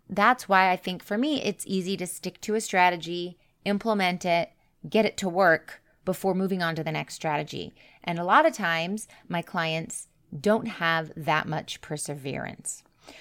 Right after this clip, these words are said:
So when it comes to sticking to a strategy,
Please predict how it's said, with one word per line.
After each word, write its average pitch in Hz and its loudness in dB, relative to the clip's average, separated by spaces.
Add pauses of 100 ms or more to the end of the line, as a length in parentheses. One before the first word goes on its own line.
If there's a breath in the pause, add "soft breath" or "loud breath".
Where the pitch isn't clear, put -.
(120)
So 220 2
when 226 4
it 233 0
comes 277 0 (140)
to 202 0
sticking 185 -6
to 170 -8
a 156 -4
strategy, 156 -4